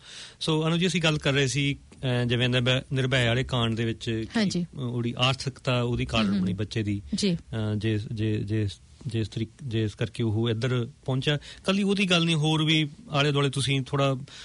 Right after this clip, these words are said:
Speaker 1: ਜੇ ਸੂਖਸ਼ਮ ਲੋਕ ਹੋਣ, ਥੋੜ੍ਹੇ ਜਿਹੇ ਧਿਆਨ
Speaker 2: ਹਮ, ਹਮ।
Speaker 1: ਦੇਣ ਤੇ
Speaker 2: ਹਮ।
Speaker 1: ਤੁਹਾਨੂੰ ਖੁਦ ਵੀ ਇਸ ਗੱਲ ਦਾ ਅਹਿਸਾਸ ਹੋਊਗਾ।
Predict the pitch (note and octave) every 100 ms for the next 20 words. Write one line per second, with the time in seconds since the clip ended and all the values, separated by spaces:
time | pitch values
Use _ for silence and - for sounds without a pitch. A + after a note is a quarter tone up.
0 | - C#3 B2+ D3 C3 - C3 B2 A#2+ A#2
1 | C3 A#2 A#2 A#2 A2+ A#2 B2+ B2 G#2+ A2
2 | A2+ B2+ - - - F#3+ B2 C3 C3 E3+
3 | D#3+ D3+ C3+ G#2+ A#2 A2+ A2+ A2 G#2 G2+
4 | A#2 G2+ G2+